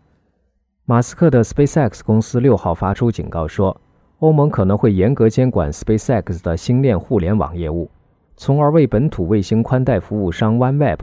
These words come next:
扫除竞争。欧盟正在努力构建本土卫星互联网服务。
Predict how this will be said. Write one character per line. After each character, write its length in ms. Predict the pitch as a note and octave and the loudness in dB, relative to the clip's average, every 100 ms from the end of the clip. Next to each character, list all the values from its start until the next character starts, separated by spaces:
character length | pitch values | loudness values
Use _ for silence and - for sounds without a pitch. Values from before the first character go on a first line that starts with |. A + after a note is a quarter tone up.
| - | -14
扫 360 | - - D2 | -6 -4 -4
除 200 | - E2+ | -8 -8
竞 220 | E2+ F#2 | -4 -4
争。 200 | E2 G#2+ A#2 _ _ _ _ _ _ _ | 0 -2 -2 _ _ _ _ _ _ _
欧 120 | D#3+ | 0
盟 180 | D#3+ D3+ | 2 2
正 160 | D3+ D3 | 2 2
在 140 | C3 | 2
努 180 | A2 F2+ | 2 2
力 160 | A#2 A2 | 0 2
构 220 | B2+ G#2 | 2 2
建 260 | A#2 G#2 | 2 0
本 260 | F2+ F2+ D3 | 2 0 -2
土 200 | - E2 | -2 -2
卫 120 | G2+ | -2
星 220 | F2 G#2+ | 0 -2
互 160 | G#2 G#2 | -2 -2
联 160 | E2 G2 | 0 -2
网 160 | C#2 | -4
服 320 | - D#2 D#2+ | -8 -10 -6
务。 80 | F#2 | -6